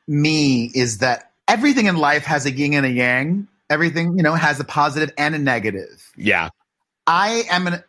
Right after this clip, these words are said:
Speaker 1: a way like Martha Stewart, where I am my brand. And while that comes with some disadvantages, one of the good things that that allows me to is to be nimble and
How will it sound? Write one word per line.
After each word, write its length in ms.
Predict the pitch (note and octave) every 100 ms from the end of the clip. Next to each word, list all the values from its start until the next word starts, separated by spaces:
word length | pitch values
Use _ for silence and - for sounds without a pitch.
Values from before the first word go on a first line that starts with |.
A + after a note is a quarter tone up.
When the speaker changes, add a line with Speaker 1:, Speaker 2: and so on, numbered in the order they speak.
| -
Speaker 1:
a 80 |
way 220 | D3+ D#3+ E3
like 260 | D#3 C#3+
Martha 360 | C#3 C#3+ C#3+ C3+
Stewart, 600 | - - E3+ G2+ D#2+ -
where 580 | - C3 C3 B2 A2+ G2+ _ _ _
I 160 | C#3+ D3+
am 260 | D3 D3+ E3
my 200 | D3+ C#3
brand. 680 | A#2 D3+ C#3+ F#2+ D2+ E2 - _ _ _ -
And 240 | F3+ F3
while 260 | F3 F3 F3
that 300 | F3+ E3+ -
comes 340 | F#3+ G#3 E3+
with 460 | D#3+ F3 D#3 - - _ _ _ _
some 400 | - E3+ F3 F#3+
disadvantages, 1200 | E3+ E3+ C#3 C3 B2 A#2+ A2+ A#2+ C3+ E3+ - - _ _ _ _
one 160 | D#3 E3+
of 80 | E3
the 80 | D#3
good 280 | D#3+ F#3+
things 300 | E3+ E3+ D#3
that 140 | C3 A#2+
that 160 | C#3+
allows 420 | C#3+ C#3 E3 G#3+ D3
me 160 | C#3
to 320 | - - C3+
is 380 | C3+ C#3+ B2+ A#2 _ _ _ _ -
to 100 | C#3
be 320 | D#3+ F3+ - _
nimble 500 | C#3 F3 G3 E2+ - _ _ _ _ -
and 360 | D3 C#3+ C#3+